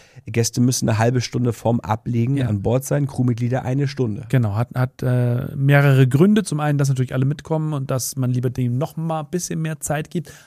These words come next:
Speaker 2: Aber viel wichtiger ist eigentlich der Grund, <coughs> dass, äh, <coughs> entschuldige.
Speaker 1: Kein Problem.
Speaker 2: Mein Gott.
Speaker 1: Musst ja nicht zuhören.
Speaker 2: Ähm, ja, das stimmt. Äh, viel wichtiger ist der Grund, dass es dieses sogenannte Ship Search gibt.
Speaker 1: Ja.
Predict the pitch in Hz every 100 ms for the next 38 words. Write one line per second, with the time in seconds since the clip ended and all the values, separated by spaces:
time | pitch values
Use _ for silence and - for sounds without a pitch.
0 | - 135 131 - 131 151 - 143 135 143
1 | 139 139 - 165 - - _ _ _ _
2 | _ - - 285 185 139 - _ - 143
3 | 139 - - 170 180 - - 110 - -
4 | 98 - 92 95 90 _ _ - - 101
5 | - 98 95 _ 120 98 - 110 - -
6 | 113 - 101 - 117 101 92 - 139 131
7 | 120 113 110 101 - _ 117 - - 123
8 | 107 _ _ _ _ - 131 131 131 127
9 | - - - 135 143 151 - 147 139 135
10 | 135 139 123 123 120 131 127 117 123 -
11 | - - 117 113 - - _ _ - -
12 | 113